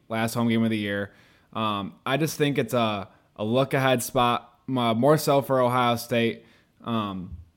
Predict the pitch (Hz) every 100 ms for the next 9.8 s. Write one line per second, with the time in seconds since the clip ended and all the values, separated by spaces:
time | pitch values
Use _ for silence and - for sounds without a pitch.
0 | _ - - 123 131 131 123 123 131 127
1 | 120 120 117 113 - 127 117 110 - 123
2 | 117 107 120 120 117 123 120 113 117 -
3 | 131 143 143 - 139 127 123 113 113 120
4 | 110 107 _ 117 123 117 - 117 101 -
5 | 117 120 170 - - 107 117 113 120 -
6 | - 123 120 117 107 104 - - 113 113
7 | 113 - 113 110 113 - - - _ _
8 | - - _ _ _ _ 151 135 127 127
9 | 110 - - 127 113 104 101